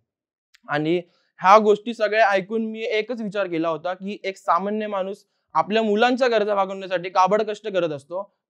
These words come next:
तर एक माझी जिम्मेदारी बनते की, अ, एक मी एक्स्ट्राऑर्डिनरी इन्कम जनरेट करून माझ्या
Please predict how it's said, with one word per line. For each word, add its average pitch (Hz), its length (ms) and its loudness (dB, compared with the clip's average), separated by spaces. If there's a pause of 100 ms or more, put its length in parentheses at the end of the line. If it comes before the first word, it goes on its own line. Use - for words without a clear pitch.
तर 208 60 2 (120)
एक 214 200 2
माझी 220 280 4
जिम्मेदारी 233 460 0
बनते 180 300 -6
की, 262 380 -6 (340)
अ, 190 240 8 (240)
एक 226 200 6
मी 262 200 -2 (140)
एक्स्ट्राऑर्डिनरी 233 720 2
इन्कम 220 500 0
जनरेट 226 360 -2
करून 185 240 2
माझ्या 175 300 -2